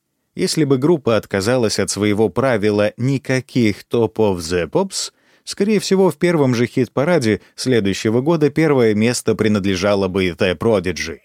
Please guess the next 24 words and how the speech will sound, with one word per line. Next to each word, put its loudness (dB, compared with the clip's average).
Звукозаписывающая 0
компания 0
настаивала 0
на 2
этом, -2
но 0
группа -2
всё -2
равно 2
не 0
согласилась. 0
Занимая 2
высшие 0
строчки -2
хит-парадов, -2
The -2
Prodigy 0
всё -4
ещё 0
оставались -2
группой -2
с -6
андеграундными -2
принципами. -4